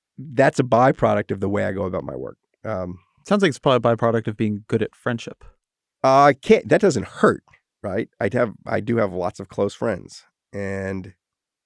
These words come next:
Speaker 1: it doesn't, that doesn't hurt.
Speaker 2: 'Cause, like, you, you walked
Speaker 1: It does,
Speaker 2: in here,
Speaker 1: it, it
Speaker 2: you're not what I thought you would be.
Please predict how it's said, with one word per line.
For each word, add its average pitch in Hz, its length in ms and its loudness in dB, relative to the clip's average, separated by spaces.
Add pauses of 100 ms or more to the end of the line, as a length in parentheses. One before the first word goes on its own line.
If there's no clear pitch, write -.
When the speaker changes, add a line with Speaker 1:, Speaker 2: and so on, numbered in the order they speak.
(640)
Speaker 1:
it 98 100 -8
doesn't, 131 380 -2
that 127 140 -8
doesn't 131 260 -2
hurt. - 340 -4 (560)
Speaker 2:
'Cause, 196 140 0
like, 185 140 2
you, 233 200 2
you 220 160 0
walked 233 200 2
Speaker 1:
It 185 40 6
does, 170 40 6
Speaker 2:
in 143 60 4
here, 117 180 2
Speaker 1:
it, - 100 -8
it 135 80 -6
Speaker 2:
you're 175 80 6
not 220 220 4
what 143 100 6
I 123 100 6
thought - 280 -2
you 113 100 -4
would - 120 -10
be. - 260 -12